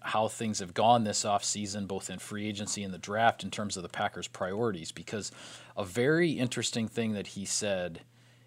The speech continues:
in talking about the pass rush is he values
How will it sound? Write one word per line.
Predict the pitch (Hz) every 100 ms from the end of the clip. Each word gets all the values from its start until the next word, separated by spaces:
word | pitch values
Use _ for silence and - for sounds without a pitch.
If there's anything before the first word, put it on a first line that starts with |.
| -
in | 101
talking | 117 113 120
about | 107 104
the | 110
pass | - 107 107 -
rush | 87 80 85
is | 87
he | - - 131 143 139 123 - - - - _
values | - - 110 131 123 113 107 104 - -